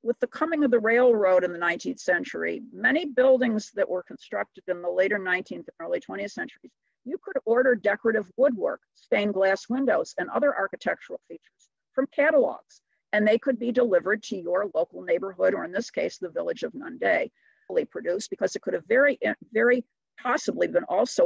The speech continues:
ordered through catalog and shipped to Nunde for the, the developers who were building these Queen Anne style houses.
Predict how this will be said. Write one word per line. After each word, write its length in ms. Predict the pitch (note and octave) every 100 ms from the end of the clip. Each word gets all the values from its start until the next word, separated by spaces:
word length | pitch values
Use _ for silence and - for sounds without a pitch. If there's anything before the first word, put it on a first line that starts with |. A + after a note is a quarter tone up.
| -
ordered 320 | F3 F3 F3
through 120 | - F3
catalog 640 | - F#3 F3+ D#3+ E3 E3+ _ _ -
and 160 | F#3+
shipped 400 | - - C#4 _
to 80 | -
Nunde 540 | F#3 C#3 - C#3+ C3 - _ _ _ _
for 160 | F3+
the, 140 | F#3 E3+ - _ E3+ -
the 60 | F3
developers 680 | D#3+ D#3 F3+ F3+ - E3+ -
who 120 | E3
were 120 | F3
building 420 | E3+ F#3 F#3 E3+ E2
these 220 | C#3+ -
Queen 240 | - E3+
Anne 200 | D#3 D#3
style 340 | - D3+ D3+ D3
houses. 540 | - D#3+ - - -